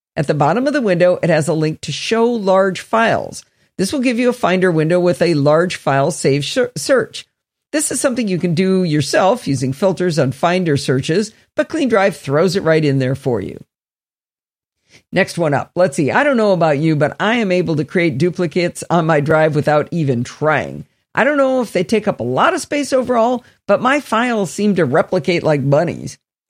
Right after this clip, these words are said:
Parallels Toolbox includes a utility called Find Duplicates. You simply drag a directory onto the Find Duplicates floating window to have it scan for duplicates. It's pretty snappy at the job.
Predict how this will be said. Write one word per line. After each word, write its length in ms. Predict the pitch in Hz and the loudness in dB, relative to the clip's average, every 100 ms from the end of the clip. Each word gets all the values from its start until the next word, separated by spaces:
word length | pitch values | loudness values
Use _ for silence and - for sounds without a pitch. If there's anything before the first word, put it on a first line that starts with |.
| _ - | _ 0
Parallels 380 | 277 320 285 - | 2 2 0 0
Toolbox 440 | 240 220 202 - | 2 2 0 -2
includes 380 | 170 185 170 156 | -4 -2 -2 -2
a 40 | |
utility 520 | 151 143 175 175 160 | -2 0 0 0 0
called 240 | 147 139 123 | 0 -2 -2
Find 480 | - 165 185 180 151 | -4 -2 0 0 0
Duplicates. 580 | 220 165 131 - - - _ - | -2 -2 -4 -6 -14 -20 _ -6
You 80 | 160 | -2
simply 360 | 208 156 135 | 0 0 0
drag 360 | 139 143 202 269 | 2 4 4 2
a 60 | |
directory 520 | 262 247 220 220 220 - | 0 0 0 0 0 0
onto 200 | 151 135 | 0 0
the 100 | 139 | 0
Find 320 | 175 202 208 | 0 0 0
Duplicates 460 | 202 202 208 - | 0 -2 -4 -6
floating 400 | - 160 214 269 | -2 2 2 2
window 340 | 220 180 180 175 | 0 2 2 0
to 160 | - | 0
have 140 | 156 139 | 0 0
it 100 | - | -2
scan 360 | - 202 202 | -2 0 0
for 140 | 202 247 | -2 -4
duplicates. 600 | 302 302 175 117 - - _ _ _ _ | -4 -4 -4 -2 -6 -12 _ _ _ _
It's 80 | - | -4
pretty 240 | 440 - | -4 -4
snappy 480 | - - 220 - 165 | -8 -2 -2 0 -2
at 100 | 135 | 0
the 80 | 139 | 0
job. 400 | 135 113 78 | 0 0 -4